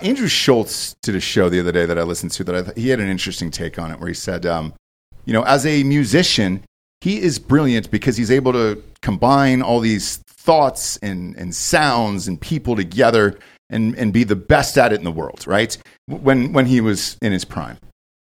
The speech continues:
He's terrible at putting his thoughts and ideas together and forming sentences and speaking to people in a manner in which you can understand.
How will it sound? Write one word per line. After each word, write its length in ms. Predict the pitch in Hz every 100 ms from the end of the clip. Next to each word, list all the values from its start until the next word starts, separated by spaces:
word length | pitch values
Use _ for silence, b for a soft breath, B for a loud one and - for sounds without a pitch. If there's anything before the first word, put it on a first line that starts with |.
| _ - - _
He's 220 | - 147 -
terrible 540 | - 208 139 104 95 107
at 120 | 98
putting 260 | - 131
his 240 | 110 113 -
thoughts 500 | - 127 131 - -
and 100 | 110
ideas 560 | 104 87 76 131 95 -
together 420 | 98 85 82 82
and 180 | 87 87
forming 560 | - 120 117 110 101 - _ _ _ -
sentences 880 | - 156 143 107 - 92 82 - - _ -
and 120 | 101
speaking 520 | - - 185 - 117 95
to 120 | 90
people 360 | - 98 101 95
in 60 |
a 40 | 92
manner 360 | 101 107 104
in 120 | 98 104
which 200 | 98 101
you 60 |
can 180 | - 95
understand. 880 | - 95 80 - - 104 73 67